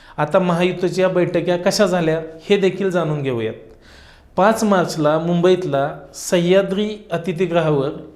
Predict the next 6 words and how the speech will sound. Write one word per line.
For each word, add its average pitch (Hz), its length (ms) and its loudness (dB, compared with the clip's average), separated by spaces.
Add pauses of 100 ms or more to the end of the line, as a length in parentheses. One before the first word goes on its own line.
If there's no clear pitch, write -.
(140)
केंद्रीय 185 380 2
गृहमंत्री 180 540 -2
अमित 170 320 -4
शहा 147 340 -2 (400)
यांच्या 180 460 2
उपस्थितीत 202 540 -2